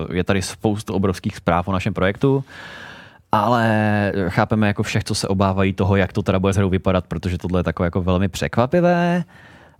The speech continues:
Ale zatím teda jako je to pro ně nová věc, je to pro nás nová věc, nechceme jako se k tomu úplně teďka rychle vyjádřit a prostě musíme jako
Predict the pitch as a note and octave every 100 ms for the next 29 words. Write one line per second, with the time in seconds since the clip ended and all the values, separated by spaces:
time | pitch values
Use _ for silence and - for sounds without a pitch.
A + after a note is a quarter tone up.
0 | _ A2+ A#2+ B2 A#2+ A2+ A#2+ A#2 A#2 A2
1 | B2 A2+ A#2 A#2 A#2+ A2+ A2 A2 G#2+ B2
2 | - - - E2 - F2+ G2+ G2 G#2 G2+
3 | G2 G2 G2 - G2 F#2+ G2+ G2 F#2+ G2
4 | - - G2 F#2 - F#2 - F#2+ - F#2+
5 | F#2 F#2 F2+ E2+ F#2+ - - D#2+ - F#2
6 | D#2+ - - G2+ F#2 - F#2 E2+ F#2 E2+